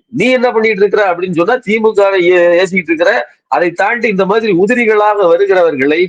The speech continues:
போட்டு புறாண்டுற. இன்னும் கூடுதலா இன்னைக்கு என்ன நடந்திருக்கு அப்படின்னா,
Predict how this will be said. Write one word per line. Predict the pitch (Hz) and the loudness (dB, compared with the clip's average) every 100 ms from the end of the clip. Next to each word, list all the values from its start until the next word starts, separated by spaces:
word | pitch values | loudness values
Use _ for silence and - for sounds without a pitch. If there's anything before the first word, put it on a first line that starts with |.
| - | -2
போட்டு | 202 208 135 - _ _ _ _ _ _ _ _ _ _ _ _ - | -2 -2 -10 -16 _ _ _ _ _ _ _ _ _ _ _ _ -6
புறாண்டுற. | 147 208 202 151 101 - _ _ _ _ | -2 -2 -2 -2 -2 -6 _ _ _ _
இன்னும் | - 180 247 262 196 | -4 0 2 0 0
கூடுதலா | 247 247 233 220 | 0 2 2 0
இன்னைக்கு | 196 233 208 | -2 -4 -2
என்ன | 214 233 185 | 0 0 0
நடந்திருக்கு | 190 196 190 170 | -2 -2 0 0
அப்படின்னா, | 131 120 123 | 0 -2 -2